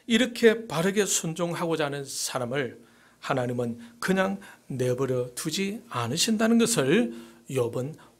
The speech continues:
확신하고 있었던 것입니다. 하나님은 그러한 자들에게 복을 주시는 분이심을 믿었기 때문에 자신을 버려두지 않고 오히려 그 고난을 통해 순금처럼 만들어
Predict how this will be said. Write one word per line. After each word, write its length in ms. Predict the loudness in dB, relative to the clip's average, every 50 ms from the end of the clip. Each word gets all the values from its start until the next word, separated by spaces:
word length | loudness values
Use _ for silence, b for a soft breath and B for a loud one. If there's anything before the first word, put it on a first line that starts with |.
| _ -14
확신하고 1080 | -12 -12 -10 -10 -6 -4 -2 0 0 0 -2 -2 -2 -2 -2 -2 -2 -2 -2 -4 B B B B
있었던 400 | -6 -2 -2 -2 -2 -2 -4 -4
것입니다. 720 | -4 -4 -4 -6 -6 -6 -8 -8 -8 -10 -10 -10 -12 -16 -20 _ _ _ -20 -20 -20 _ b b b b b b
하나님은 560 | b 8 10 10 10 10 8 8 6 4 2 2
그러한 280 | 2 4 4 4 4
자들에게 480 | 4 0 0 0 0 2 2 2 2 2
복을 280 | 2 0 2 0 -2
주시는 460 | -2 -4 -6 -6 -6 -6 -6 -6 -6 -6
분이심을 460 | -6 -4 -4 -4 -4 -4 -4 -2 0
믿었기 400 | 2 2 2 2 2 0 -2 -2
때문에 480 | -2 -4 -4 -4 -8 -10 -12 -14 -14 -16 b b b b b b b b b b b b b
자신을 560 | 4 4 6 6 6 6 8 8 8 8 8
버려두지 440 | 6 8 8 8 8 6 4 4 4
않고 720 | 4 4 2 2 4 4 6 6 4 2 0 -4 B B B B B B B B B
오히려 400 | 6 6 6 8 6 6 4 4
그 260 | 4 6 6 6 6
고난을 320 | 4 4 4 4 4 2
통해 260 | 0 0 2 4 4 4
순금처럼 920 | 4 2 2 4 4 4 6 6 6 6 6 4 0 2 2 4 4 2 2 0 2
만들어 760 | 4 4 6 6 6 6 8 8 10 10 10 10 8 4 B